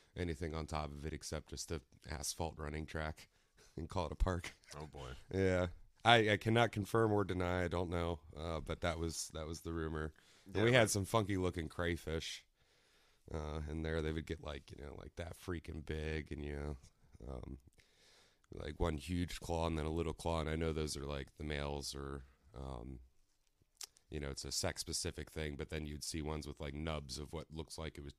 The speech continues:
Speaker 1: trying to be another claw off of it, or weird colors, or, yeah, it was <laughs>
Speaker 2: Don't eat the three-eyed fish.
Speaker 1: <laughs> Yeah, right. Well, isn't there?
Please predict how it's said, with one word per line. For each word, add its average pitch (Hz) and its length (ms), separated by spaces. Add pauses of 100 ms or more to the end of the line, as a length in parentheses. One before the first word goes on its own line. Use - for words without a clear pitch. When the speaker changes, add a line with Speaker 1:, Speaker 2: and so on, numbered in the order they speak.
Speaker 1:
trying 73 280
to 71 40
be 71 120
another 71 260
claw 73 440 (500)
off 80 240
of 76 120
it, 78 140
or 71 100
weird 76 380
colors, 76 720
or, 64 220
yeah, 64 260
it 64 100
was - 480 (180)
<laughs> - 180
Speaker 2:
Don't 82 180
eat 82 160
the 85 80
three-eyed 78 460
fish. 76 280 (140)
Speaker 1:
<laughs> 143 240
Yeah, 135 360 (440)
right. 120 240 (400)
Well, 202 240 (300)
isn't - 200
there? 165 200